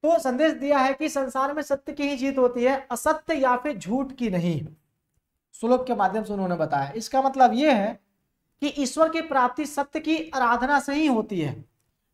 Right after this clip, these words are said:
न कि सांसारिक विषय वासनाओं से सर। सांसारिक सु-, सुख सुविधाओं में अगर आप लिप्त हो, सांसारिक मोह माया से अगर आप जुड़े हुए हो, तो भैया हमारे ईश्वर की प्राप्ति आपको नहीं हो सकती।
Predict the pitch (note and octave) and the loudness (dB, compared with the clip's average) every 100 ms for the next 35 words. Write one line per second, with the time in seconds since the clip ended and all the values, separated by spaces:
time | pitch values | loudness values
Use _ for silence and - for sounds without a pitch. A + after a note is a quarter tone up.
0 | G3 C4 C#4 D4 C#4 A#3+ A#3+ B3 D4+ - | 2 2 2 -2 -4 0 0 0 -2 -8
1 | _ - G3+ C4+ C#4 B3+ - G3+ E3+ D#3 | _ -8 -4 0 2 4 2 0 -2 -2
2 | D3 C#3 - C3 _ _ _ _ _ A3+ | -4 -10 -12 -14 _ _ _ _ _ -6
3 | A3 A#3 C4 D4+ C4 - - D4 D4 - | -4 -2 -2 -4 -10 -20 -12 -12 -12 -8
4 | C#4 - C4 A3+ A3 A#3 C4+ A#3+ A#3+ A3+ | -8 -4 -4 0 0 -2 -2 -2 0 -2
5 | A3 A#3+ C4 A3 G#3+ C4+ D4+ - _ _ | -2 -4 -4 -4 4 4 4 -4 _ _
6 | _ _ _ - A#3 A3+ A3 B3+ A#3+ A3+ | _ _ _ -4 -2 0 0 0 -2 2
7 | C4 A#3+ A#3 A#3+ A#3 A#3+ A#3+ A3+ A3+ G#3+ | 2 2 2 0 0 -2 0 0 -2 2
8 | A3 A3 A3 G#3+ A3+ D4+ D#4+ - _ _ | 4 4 2 2 2 2 0 -8 _ _
9 | - A3+ G3 F#3+ A#3 A#3+ G#3 A3 F#3 G3 | -6 -2 0 0 -4 -6 -8 -10 -8 -8
10 | F#3+ E3+ - F#3 D#3+ - C4 E4 E4 E4 | -6 -8 -6 -6 -6 -4 0 0 -2 -10
11 | _ E3+ E3 E3 D3 A#2+ B2+ A#2+ - | _ -8 -4 -2 -4 -8 -12 -18 -16